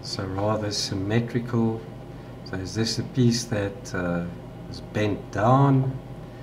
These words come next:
and then comes up in that arc? Or is that maybe a second piece?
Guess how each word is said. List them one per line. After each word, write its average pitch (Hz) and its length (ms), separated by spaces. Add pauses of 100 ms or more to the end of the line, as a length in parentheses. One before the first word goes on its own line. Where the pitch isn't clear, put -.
(260)
and 92 100
then 92 220
comes 110 380
up 101 260 (480)
in 92 200
that 92 300 (120)
arc? 135 420 (1300)
Or 92 40
is 87 140
that 95 300
maybe 98 400
a 90 80
second 107 680
piece? 170 580